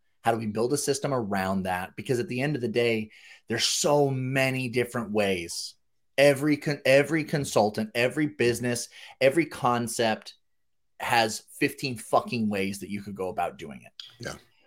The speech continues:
Speaker 1: But it truly is, there's just a couple of core things that matter. And I think that that's what we're getting into. Like, the core point of this, of just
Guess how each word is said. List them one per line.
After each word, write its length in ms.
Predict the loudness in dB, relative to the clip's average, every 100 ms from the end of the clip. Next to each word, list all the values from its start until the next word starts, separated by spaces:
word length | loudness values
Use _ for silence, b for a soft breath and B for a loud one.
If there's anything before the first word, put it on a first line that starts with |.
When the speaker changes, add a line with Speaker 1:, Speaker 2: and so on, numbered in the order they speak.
| _ 2
Speaker 1:
But 140 | 2
it 80 | 2
truly 480 | 2 8 8 8 6
is, 120 | 6
there's 160 | 2 0
just 200 | -2 -4
a 60 |
couple 380 | -2 2 6 6
of 160 | 4 -6
core 420 | -2 4 6 6
things 640 | 2 -4 -4 -12 -18 -8
that 140 | -4 0
matter. 240 | 2 2
And 120 | 0
I 40 | 0
think 140 | 0
that 80 | 2
that's 180 | 0 0
what 120 | -4
we're 100 | 0
getting 240 | 2 2
into. 360 | 0 -2 -6 -14 _ b b b
Like, 220 | 0 B B
the 100 | -2
core 720 | -2 -2 4 8 8 6 0 _ _ _
point 380 | -2 0 2 -2 -10
of 140 | -12
this, 460 | -12 -12 -16 -18 -20 _ b b b
of 320 | 2 2 -4 -18 _ _ _
just 340 | -2 0 0